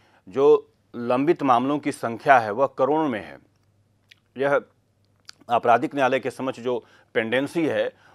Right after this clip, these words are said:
वह आप देखेंगे तो सिक्स पॉइंट फ़ाइव करोड़ है, ब-, ये लगभग, अ, मतलब साढ़े छः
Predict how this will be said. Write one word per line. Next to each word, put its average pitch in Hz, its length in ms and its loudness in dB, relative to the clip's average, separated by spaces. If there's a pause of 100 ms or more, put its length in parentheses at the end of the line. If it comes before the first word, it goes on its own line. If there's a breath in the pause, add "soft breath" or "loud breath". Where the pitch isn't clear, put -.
(120)
वह 131 200 4
आप 123 120 4
देखेंगे 131 460 -4
तो 120 100 -10
सिक्स - 300 -10
पॉइंट 135 300 -4
फ़ाइव 131 320 0
करोड़ 127 480 -2
है, 107 200 -6
ब-, 98 380 -8
ये 107 100 -8
लगभग, 107 340 -2
अ, 107 60 -8 (400 soft breath)
मतलब 104 480 -10
साढ़े 117 320 -2
छः 127 240 -8